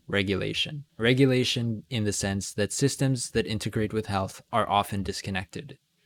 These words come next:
Despite health being highly interconnected, systems that integrate with health are often disconnected, and even within health, systems of prevention and rescue can be disconnected.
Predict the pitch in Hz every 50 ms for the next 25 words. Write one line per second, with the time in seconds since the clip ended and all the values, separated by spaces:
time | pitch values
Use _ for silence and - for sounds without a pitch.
0 | _ _ - 113 107 - - - 120 123 117 113 107 104 98 - 101 104 107 104
1 | 101 98 101 117 120 123 123 113 104 101 - 101 - - 98 92 98 - - 104
2 | 101 104 - - _ _ _ _ _ _ - - 143 139 - - 143 135 120 120
3 | 110 95 104 98 - - - 107 104 - 107 107 - 101 104 95 92 - - -
4 | 101 85 - 98 104 - 107 101 98 101 95 - - 107 101 101 101 - - 170
5 | - - - _ _ _ _ 110 113 - - 117 131 131 123 127 123 113 113 104
6 | 110 120 127 123 104 95 92 - - - - _ _ _ _ _ - - 127 110
7 | - 127 117 113 - 110 98 - - - 101 92 104 101 98 - - 104 104 101
8 | - - 104 98 98 95 117 120 135 - - - 107 101 98 92 - - - 117
9 | 110 110 110 98 101 95 98 92 - - 104 101 98 98 - - 78 -